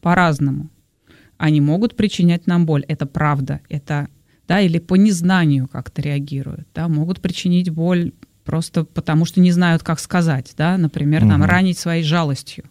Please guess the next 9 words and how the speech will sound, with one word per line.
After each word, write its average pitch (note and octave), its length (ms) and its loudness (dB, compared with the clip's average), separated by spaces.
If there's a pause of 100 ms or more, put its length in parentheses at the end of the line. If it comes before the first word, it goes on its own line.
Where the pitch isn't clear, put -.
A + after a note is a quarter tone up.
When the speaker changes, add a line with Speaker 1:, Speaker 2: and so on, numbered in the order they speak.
(640)
Speaker 1:
На E3 140 -2
самом D#3+ 220 0
деле D3+ 160 0
хотели E3 320 0
пожалеть, E3 540 0
сделали E3+ 420 0
еще D3+ 200 -6
хуже. C#3+ 380 -8 (920)
Э, D#3+ 300 2